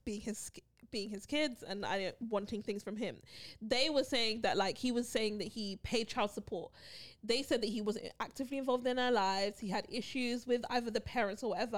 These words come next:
and wasn't involved in their lives. He did pay child support, but other than that, there was nothing that he s-, he wasn't around. He also, um, sh-, his daughter actually sued him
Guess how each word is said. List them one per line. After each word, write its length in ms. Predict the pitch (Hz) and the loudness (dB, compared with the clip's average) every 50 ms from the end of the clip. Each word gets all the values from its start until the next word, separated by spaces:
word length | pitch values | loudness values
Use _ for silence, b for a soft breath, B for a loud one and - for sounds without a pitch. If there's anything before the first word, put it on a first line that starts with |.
| 208 196 170 | 0 0 0
and 160 | 196 214 208 | -2 -4 -2
wasn't 200 | 220 240 247 185 | -2 -2 -2 -2
involved 260 | 247 240 254 247 254 262 | 0 0 0 0 0 -2
in 60 | 254 | 0
their 120 | 254 254 254 | 0 2 2
lives. 240 | 226 190 190 214 - B B B | 2 2 0 -4 -6 B B B
He 160 | B - 254 | B -2 0
did 180 | 214 214 214 - | 2 2 2 2
pay 140 | - 240 240 | 0 -2 -2
child 260 | - - 247 311 320 | 0 0 0 0 0
support, 460 | - - 214 - - - 190 185 - B B B B B | -2 -8 -12 -8 -4 -4 -2 -4 -4 B B B B B
but 120 | - - 190 | -2 0 0
other 120 | 233 233 | 2 2
than 160 | 233 226 226 233 | 4 2 2 2
that, 240 | 208 190 147 - 190 | 2 0 0 -2 0
there 120 | 208 196 | 0 0
was 160 | 196 202 208 226 | 0 0 -2 -2
nothing 460 | 214 208 220 - 214 196 185 170 - _ _ _ _ _ _ _ _ _ _ | -2 -4 -4 -4 -6 -6 -6 -8 -14 _ _ _ _ _ _ _ _ _ _
that 100 | 202 202 214 | -6 -6 -4
he 140 | - 226 | -4 -6
s-, 200 | 220 - - - - _ _ _ - | -10 -10 -12 -16 -18 _ _ _ -10
he 120 | 233 214 | -4 -2
wasn't 240 | 226 226 226 - - | 0 2 2 0 0
around. 400 | 202 202 190 185 156 107 87 - - B B B B B | 0 0 0 -2 -2 -6 -10 -14 -16 B B B B B
He 180 | - 247 - - | -4 -4 -2 0
also, 760 | - 254 285 330 302 - - 294 254 254 247 240 240 233 233 226 B B B B B B _ - | 2 4 4 4 4 2 2 4 4 6 6 6 6 6 4 2 B B B B B B _ -2
um, 480 | 214 214 214 208 202 202 185 185 185 - - - | 0 2 4 4 4 2 0 -2 -8 -12 -12 -12
sh-, 180 | - - - - _ _ _ - | -10 -10 -10 -10 _ _ _ -16
his 300 | - - - 247 277 226 - - | -8 -2 -2 -2 -2 -4 -4 -2
daughter 480 | 247 254 285 339 - - - 190 185 185 190 - - | 0 2 2 0 0 0 0 0 0 -2 -6 -6 -4
actually 340 | 240 240 233 - - 226 240 | -4 -4 -4 -6 -10 -10 -10
sued 460 | - - - - - 247 254 285 - | -12 -12 -10 -4 0 2 2 2 0
him 400 | - - 208 190 170 151 160 | -2 -2 -2 -2 -2 -4 -6